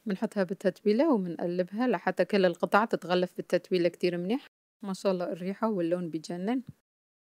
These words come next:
ملعقة صغيرة من هيل أو قرفة، نسيته حطيته آخر شي. بنغطيهم نتركها لمدة أربع ساعات، أو ممكن نتركها ليلة كاملة بالثلاجة. كل ما تركناها بالتتبيلة لمدة أطول راح نحصل على نتيجة أفضل وطعم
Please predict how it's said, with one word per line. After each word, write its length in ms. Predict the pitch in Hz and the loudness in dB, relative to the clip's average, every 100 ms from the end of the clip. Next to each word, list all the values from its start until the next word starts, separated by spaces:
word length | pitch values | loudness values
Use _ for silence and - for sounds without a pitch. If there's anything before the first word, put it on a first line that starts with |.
| _ _ _ | _ _ _
ملعقة 400 | 214 214 190 196 | 0 0 2 2
صغيرة 380 | 190 208 247 277 | 2 2 2 2
من 180 | 190 180 | 0 0
هيل 280 | 196 240 | 0 0
أو 200 | - 175 | 4 2
قرفة، 460 | 160 - 180 - 302 - - | 2 -4 -2 -4 -4 -6 -14
نسيته 420 | 180 - 190 240 | -8 -4 -2 -2
حطيته 500 | 254 165 170 165 170 | -4 -4 -4 -4 -4
آخر 160 | 165 175 | -6 -8
شي. 260 | - 285 - _ _ - | -6 -8 -10 _ _ -6
بنغطيهم 640 | 196 190 190 233 254 240 | -4 -2 0 2 4 2
نتركها 380 | 185 - 208 214 | 0 0 0 2
لمدة 400 | 175 180 185 180 - | 2 0 0 0 2
أربع 300 | 202 196 185 | 2 4 2
ساعات، 500 | - 180 175 226 - | 2 -2 0 0 4
أو 140 | 196 | 4
ممكن 360 | 196 196 196 170 | 4 0 0 -2
نتركها 480 | 170 190 - 185 175 | -2 -4 -4 -4 0
ليلة 280 | 175 175 | 2 2
كاملة 340 | 175 190 180 170 | 2 -2 -2 -2
بالثلاجة. 720 | 175 - 175 170 180 180 311 - - | -2 -2 0 2 0 0 -2 -4 -2
كل 140 | 233 | 2
ما 80 | 214 | 2
تركناها 580 | 190 185 180 214 214 190 | 2 0 0 -2 -2 -2
بالتتبيلة 680 | 170 - 180 190 202 214 208 | -4 2 2 2 2 4 4
لمدة 420 | 185 190 175 190 | 4 2 4 4
أطول 340 | 196 262 330 - | 4 4 2 0
راح 160 | 180 - | -8 -4
نحصل 340 | 220 - 190 | -4 -2 0
على 220 | 175 180 175 | 2 2 0
نتيجة 500 | 175 - 190 - 175 | -2 -2 0 0 0
أفضل 320 | 170 226 285 | 2 4 6
وطعم 340 | 196 165 175 | 4 2 0